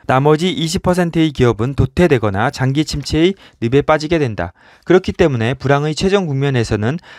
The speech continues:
살아남을 것 같은 기업의 주식을 잔뜩 사두라는 것이다. 사,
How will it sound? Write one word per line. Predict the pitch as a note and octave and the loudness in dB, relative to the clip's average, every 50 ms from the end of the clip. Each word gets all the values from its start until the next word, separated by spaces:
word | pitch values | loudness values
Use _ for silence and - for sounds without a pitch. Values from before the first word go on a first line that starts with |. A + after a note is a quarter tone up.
| - _ | -20 _
살아남을 | - - G3 G3 G3+ G3 F#3+ F3+ D#3+ D#3+ D#3+ D#3 | 0 2 4 4 4 4 4 2 0 0 -2 -2
것 | - D#3+ - | -2 -2 -2
같은 | - C#3 - D3+ D3 C#3 B2+ | -2 -2 -2 -4 -4 -4 -2
기업의 | C3 A#2+ A#2 A2+ C#3+ D#3 | 0 0 0 0 -2 -4
주식을 | C#3 - A#2+ A2 A#2+ C#3 D3+ C#3+ | -4 -6 -8 -4 0 0 0 2
잔뜩 | - C#3 A#2+ A2+ - C3+ - | 2 0 0 0 -2 -4 -2
사두라는 | - E3 E3 D#3+ E3+ D3+ C#3+ C#3 D#3+ C#3+ | -2 -2 2 2 2 2 2 2 0 -2
것이다. | B2 A#2 - - G2 E2 F2+ - _ _ _ _ _ _ _ _ _ - - - _ _ | -4 -4 -2 -2 -4 -4 -4 -8 _ _ _ _ _ _ _ _ _ -20 -20 -20 _ _
사, | - - F#3 D#3+ A#2 G2 | 0 2 2 2 2 0